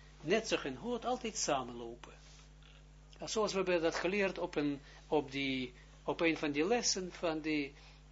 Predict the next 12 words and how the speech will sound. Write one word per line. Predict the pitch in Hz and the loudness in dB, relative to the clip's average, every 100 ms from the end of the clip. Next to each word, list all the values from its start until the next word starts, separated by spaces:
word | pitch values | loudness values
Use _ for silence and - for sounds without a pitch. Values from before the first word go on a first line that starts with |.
| - - | -20 -10
eh, | 156 143 139 135 135 135 - - - - - - | -4 0 0 0 -2 -4 -12 -20 -20 -20 -20 -18
van | - 151 143 | -6 0 0
de | 135 147 | 0 2
Otiyot, | 151 151 139 139 139 160 - | 2 2 2 2 0 -4 -10
herinner | 143 147 185 | -4 0 2
je | 196 | 0
nog? | 220 247 - - - - | 0 -2 -6 -12 -20 -16
We | - | 0
hebben | 147 143 | 0 0
geleerd | - 156 190 185 | -2 2 4 4
over | 180 165 160 | 2 0 0
Hod | 127 143 202 226 135 | 0 2 6 6 4